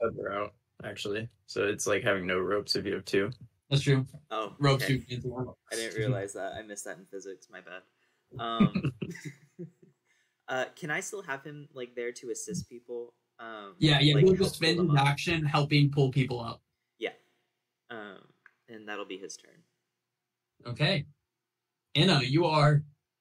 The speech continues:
Speaker 2: directly under this, like, the overhang.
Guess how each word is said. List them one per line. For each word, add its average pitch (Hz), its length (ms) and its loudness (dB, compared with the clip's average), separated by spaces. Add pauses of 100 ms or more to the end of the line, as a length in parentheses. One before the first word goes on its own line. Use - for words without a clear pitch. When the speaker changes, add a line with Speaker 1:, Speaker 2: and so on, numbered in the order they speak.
(200)
Speaker 2:
directly 139 460 2
under 127 260 2
this, - 460 -2
like, 120 180 -6
the 120 100 -6
overhang. 120 580 -2